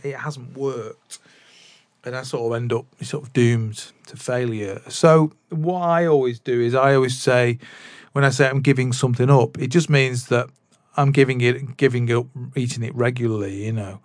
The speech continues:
Um, and the other thing I was gonna give up eating regularly, which has slipped a little bit in the last few weeks, not terribly, but was chocolate.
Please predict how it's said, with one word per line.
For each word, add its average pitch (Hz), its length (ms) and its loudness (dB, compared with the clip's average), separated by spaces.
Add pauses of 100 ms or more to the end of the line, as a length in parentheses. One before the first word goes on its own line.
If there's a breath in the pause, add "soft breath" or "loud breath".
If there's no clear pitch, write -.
(560 loud breath)
Um, 107 680 -2 (960)
and 143 140 4
the 160 80 10
other 190 140 6
thing 151 240 4
I 131 60 6
was 127 140 2
gonna 131 180 0
give 127 220 2
up 127 300 0
eating 123 500 -2
regularly, 117 640 0
which 127 240 -4
has 147 180 0
slipped - 680 -2
a 165 40 0
little 196 560 2
bit 131 340 0 (200)
in 135 160 -6
the 123 80 -4
last 120 420 -4
few 123 380 -4
weeks, 113 500 -2
not 285 360 -4
terribly, 120 480 2
but 117 220 -2 (520 loud breath)
was 143 400 6
chocolate. - 540 0